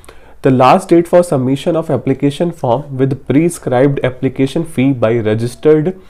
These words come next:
or the speed post is tenth of February two thousand twenty-two. The date of first counseling is seventeenth of February two thousand twenty-two.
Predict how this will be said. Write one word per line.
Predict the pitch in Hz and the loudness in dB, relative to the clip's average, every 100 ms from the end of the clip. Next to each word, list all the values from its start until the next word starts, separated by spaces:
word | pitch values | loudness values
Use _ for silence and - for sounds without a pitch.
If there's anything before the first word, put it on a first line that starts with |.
| - - | -20 -4
or | 123 | 2
the | 135 | 2
speed | 143 - 160 170 165 - | 2 0 0 2 0 -2
post | 120 113 - 175 - - - - - | 0 -2 -2 -4 -4 -16 -20 -20 -8
is | 170 | -6
tenth | - 143 143 160 | -4 0 2 2
of | 185 | 2
February | - 131 110 131 151 175 - | 2 -2 2 2 2 -2 -6
two | 127 | -6
thousand | 123 135 123 123 | -2 -2 0 0
twenty-two. | 107 98 107 127 165 196 - - - - - - - | 0 -2 -2 -2 0 -2 -4 -20 -20 -18 -20 -20 -6
The | 127 | -2
date | 123 160 170 | 2 2 4
of | 185 185 | 2 2
first | 175 170 | 0 0
counseling | 156 143 147 170 165 | 0 0 0 -2 -2
is | 156 - | -2 -4
seventeenth | 151 123 139 170 170 170 | -2 -2 0 0 2 2
of | 160 | -2
February | 135 117 131 143 | -2 -2 0 0
two | 151 123 | 0 -4
thousand | 117 107 107 101 | -4 -4 -4 -4
twenty-two. | 98 98 123 120 170 - | -4 -2 -4 0 0 -2